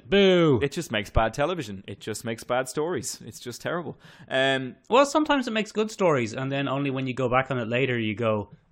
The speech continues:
Speaker 1: "Oh, yeah."
Speaker 2: Yeah, but at a, at a, at a serious cost. And funnily enough, I think because women in fridges has become such a prominent trope,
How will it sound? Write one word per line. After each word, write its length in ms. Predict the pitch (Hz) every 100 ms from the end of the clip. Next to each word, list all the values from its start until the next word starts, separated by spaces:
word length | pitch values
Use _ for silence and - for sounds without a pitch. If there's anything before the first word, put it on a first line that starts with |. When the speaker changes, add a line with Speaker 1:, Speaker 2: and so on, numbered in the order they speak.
| -
Speaker 1:
"Oh, 420 | 143 170 170 170
yeah." 520 | 165 165 165 170 170
Speaker 2:
Yeah, 200 | 175 170
but 80 | 170
at 140 | 160 156
a, 120 | -
at 80 | 147
a, 160 | 165 156
at 60 | 165
a 40 |
serious 440 | - 208 180 135
cost. 400 | - 165 147 - -
And 160 | 156
funnily 240 | 196 214 196
enough, 240 | 185 160
I 120 | 143 143
think 400 | 160 190 180 -
because 760 | 147 - 175 175 165 143 -
women 280 | 131 151 151
in 80 | 127
fridges 360 | - 151 135 117
has 120 | 110
become 260 | 117 - 117
such 220 | 143 -
a 20 |
prominent 520 | - 160 208 214 123
trope, 340 | - 120 104